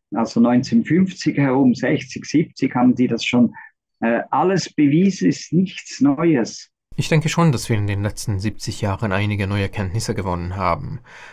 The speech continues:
Speaker 2: Man sollte aber vielleicht am Ball bleiben. Man hätte vielleicht im Studium besser aufpassen sollen und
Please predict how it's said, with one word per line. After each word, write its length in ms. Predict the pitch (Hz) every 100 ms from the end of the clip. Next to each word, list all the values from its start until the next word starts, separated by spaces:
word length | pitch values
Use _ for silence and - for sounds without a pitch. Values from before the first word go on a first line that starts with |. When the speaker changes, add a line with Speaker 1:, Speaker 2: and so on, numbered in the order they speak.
| -
Speaker 2:
Man 140 | 110
sollte 260 | 104 143 147
aber 160 | 120 107
vielleicht 420 | 113 113 120 -
am 220 | 110 101
Ball 280 | 95 113 113
bleiben. 560 | 87 85 87 92 90 - - - - - -
Man 220 | 98 92 92
hätte 300 | - 120 113
vielleicht 380 | 113 104 98
im 120 | 110 101
Studium 440 | - 110 104 98
besser 360 | 95 - 82 -
aufpassen 520 | 165 - 101 92 90
sollen 320 | 90 90 127
und 220 | 117 101